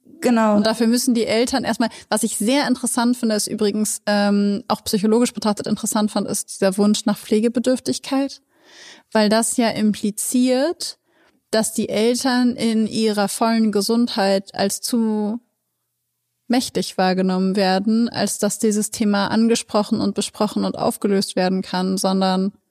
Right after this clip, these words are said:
Speaker 2: es ist ja eine, irgendwie auch eine sehr kindliche Perspektive, finde ich.
Speaker 1: Naja, und wenn Eltern pflegebedürftig werden, dann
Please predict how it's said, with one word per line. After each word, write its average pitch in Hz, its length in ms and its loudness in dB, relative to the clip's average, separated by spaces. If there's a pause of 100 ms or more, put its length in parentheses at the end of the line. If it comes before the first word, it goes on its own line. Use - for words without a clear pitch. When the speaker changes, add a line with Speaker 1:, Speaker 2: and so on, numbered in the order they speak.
(600)
Speaker 2:
es - 100 -12
ist 220 160 -2
ja 214 120 4
eine, 202 420 0
irgendwie 226 340 2
auch 208 120 -2
eine 214 100 2
sehr 214 240 2
kindliche 233 540 -2
Perspektive, 202 760 -2
finde 190 300 -4
ich. - 200 -12 (500)
Speaker 1:
Naja, 220 220 4
und 226 200 2
wenn 202 400 2 (680)
Eltern 202 400 0
pflegebedürftig 196 640 0
werden, 190 360 2
dann 185 300 2